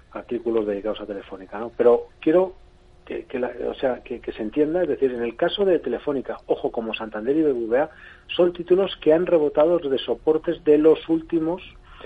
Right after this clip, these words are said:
eh, veintidós, veinticuatro años. Es decir, le,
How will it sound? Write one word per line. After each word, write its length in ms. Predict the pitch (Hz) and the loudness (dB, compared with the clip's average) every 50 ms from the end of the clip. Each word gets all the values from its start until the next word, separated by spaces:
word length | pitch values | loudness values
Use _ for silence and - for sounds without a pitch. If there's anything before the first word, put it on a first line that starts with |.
| - - - - _ _ - - | -20 -20 -20 -20 _ _ -14 -8
eh, 200 | 131 117 120 117 | -4 -4 -2 -2
veintidós, 640 | 117 117 113 107 - 123 120 127 151 160 170 - | -2 -4 -6 -6 -6 -2 4 6 8 8 8 6
veinticuatro 540 | - - - 107 - - - 107 - - - | 2 -4 -4 -4 -6 -6 -6 -6 -6 -8 -14
años. 260 | - - - - - - - - - - - - - - - - _ - | -16 -16 -20 -16 -16 -14 -14 -16 -20 -20 -20 -20 -20 -20 -20 -20 _ -12
Es 80 | - - | -4 -2
decir, 180 | - 131 - - - - - | -2 -2 -2 -4 -12 -20 -16
le, 100 | - - | -14 -14